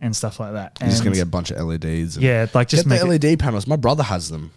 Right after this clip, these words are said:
Speaker 1: It's from
Speaker 2: Use,
Speaker 1: Kmart.
Speaker 2: use my
Speaker 1: Kmart.
Speaker 2: fucking
Speaker 1: I've got
Speaker 2: brothers.
Speaker 1: L E D lights at home, stuff
Speaker 2: Literally,
Speaker 1: like that.
Speaker 2: mate. Yeah,
Speaker 1: We need a
Speaker 2: easy.
Speaker 1: gaming chair. It's fine. Like,
Speaker 2: I'll have 'em. I'll
Speaker 1: stuff.
Speaker 2: have it.
Speaker 1: Yeah,
Speaker 2: Yep.
Speaker 1: like, posters, memorabilia, and stuff like that.
Speaker 2: Done.
Speaker 1: It's so,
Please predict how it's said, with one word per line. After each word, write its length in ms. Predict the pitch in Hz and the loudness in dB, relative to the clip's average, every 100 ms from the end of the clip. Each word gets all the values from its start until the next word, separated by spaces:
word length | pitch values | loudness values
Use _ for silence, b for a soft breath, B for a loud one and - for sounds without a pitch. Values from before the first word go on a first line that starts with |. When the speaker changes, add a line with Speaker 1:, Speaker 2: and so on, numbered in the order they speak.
| 135 | -6
Speaker 1:
It's 320 | 143 160 135 | -6 -6 -12
from 180 | - 120 | -6 -6
Speaker 2:
Use, 80 | - | 0
Speaker 1:
Kmart. 300 | 127 170 127 | 0 0 -4
Speaker 2:
use 180 | 160 151 | -4 2
my 120 | 135 | 2
Speaker 1:
Kmart. 40 | |
Speaker 2:
fucking 120 | 127 151 | 2 2
Speaker 1:
I've 60 | |
got 140 | 135 139 | 2 4
Speaker 2:
brothers. 120 | 131 | 4
Speaker 1:
L 80 | 127 | 6
E 60 | 120 | 6
D 120 | 123 | 6
lights 200 | 123 120 | 6 4
at 60 | 113 | 4
home, 240 | 123 131 | 6 6
stuff 160 | 127 127 | 4 4
Speaker 2:
Literally, 160 | 127 123 | 4 4
Speaker 1:
like 80 | 135 | 2
that. 40 | 139 | 4
Speaker 2:
mate. 40 | |
Yeah, 60 | 120 | 4
Speaker 1:
We 60 | 120 | 6
need 140 | 131 | 4
a 20 | |
Speaker 2:
easy. 60 | 127 | 4
Speaker 1:
gaming 340 | 123 131 131 | 6 8 6
chair. 340 | 123 135 131 131 | 6 6 6 6
It's 120 | 120 | 4
fine. 460 | - 131 131 127 127 | 2 6 6 6 4
Like, 120 | 117 | 4
Speaker 2:
I'll 60 | 98 | 4
have 260 | 113 113 | 0 0
'em. 300 | 127 127 120 | -2 -4 -4
I'll 80 | - | -2
Speaker 1:
stuff. 220 | 104 143 | 2 2
Speaker 2:
have 100 | 110 | 0
it. 40 | - | -2
Speaker 1:
Yeah, 140 | 139 | 0
Speaker 2:
Yep. 240 | 117 107 - | 0 -2 2
Speaker 1:
like, 180 | 131 - _ | 2 2 _
posters, 460 | - 139 131 135 127 | 2 4 4 2 4
memorabilia, 580 | 127 123 117 123 127 131 | 4 4 4 6 6 6
and 100 | 120 | 4
stuff 220 | 131 - | 0 0
like 140 | 135 | 2
that. 180 | 156 - | 2 2
Speaker 2:
Done. 140 | 143 | 2
Speaker 1:
It's 100 | 135 | 4
so, 140 | 143 | 2